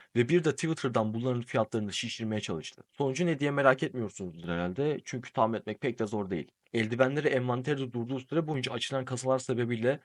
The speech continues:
kendisine hızla para kaybettirdi. Üstüne üstlük kendisi Counter Strike topluluğu ile ufak tefek atışmalarda bulundu. Bu atışmalar onu bu camiada tam olarak bir şaklamanı çevirdi diyebiliriz. Ve kendisi iki bin yirmi bir Haziran ayında girdiği bu ticaret işinden iki bin yirmi birin Ekim aylarında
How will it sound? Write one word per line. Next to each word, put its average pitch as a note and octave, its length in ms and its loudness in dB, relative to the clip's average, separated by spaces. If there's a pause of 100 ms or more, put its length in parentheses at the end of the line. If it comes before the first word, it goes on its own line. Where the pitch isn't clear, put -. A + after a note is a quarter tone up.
(140)
kendisine D3 360 2
hızla E3+ 220 4
para C#3 220 2
kaybettirdi. F#2+ 720 0
Üstüne C#3 300 -4
üstlük B2+ 280 -6
kendisi A2+ 340 -2
Counter C3 320 -4
Strike B2+ 380 2
topluluğu A#2 480 0
ile A#2 160 2
ufak C3 260 -4
tefek C3+ 220 -6
atışmalarda G#2+ 680 -2
bulundu. E2 380 -8 (260)
Bu D#3 80 8
atışmalar C#3 480 2
onu D3 260 -2
bu E3 80 2
camiada C3+ 540 2
tam D#3 180 -2
olarak C#3 260 2
bir D3 80 -2
şaklamanı B2+ 500 -2
çevirdi G#2+ 320 -4
diyebiliriz. G2+ 520 -2 (220)
Ve C3 100 2
kendisi D3+ 640 0
iki C3 220 -8
bin C#3+ 160 0
yirmi C3+ 300 -4
bir D3 80 -4
Haziran B2+ 440 -2
ayında C3 280 -2
girdiği G#2+ 420 -4
bu A2+ 80 -6
ticaret B2+ 440 -2
işinden G#2+ 400 -4 (340)
iki B2+ 240 -6
bin C#3 60 -2
yirmi C#3 320 -2
birin B2 160 -4
Ekim B2+ 300 -2
aylarında A#2+ 580 0